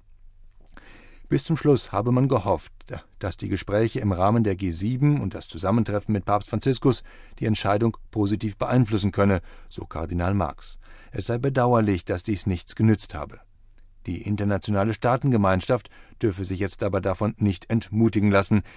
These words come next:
Insbesondere die Europäer seien aufgefordert, geschlossen eine Vorreiterrolle bei der Bewahrung der Schöpfung einzunehmen,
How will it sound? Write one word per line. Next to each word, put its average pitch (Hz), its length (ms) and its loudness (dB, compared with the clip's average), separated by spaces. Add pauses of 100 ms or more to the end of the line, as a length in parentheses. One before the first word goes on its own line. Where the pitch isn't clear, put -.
(160)
Insbesondere 123 680 2
die 143 160 -2
Europäer 120 580 0
seien 87 240 -2
aufgefordert, 107 720 -2 (160)
geschlossen 123 540 -2 (100)
eine 85 240 -6
Vorreiterrolle 117 800 2 (320)
bei 135 140 -2
der 151 100 2
Bewahrung 113 460 2
der 110 120 -4
Schöpfung - 360 -4
einzunehmen, 90 640 -2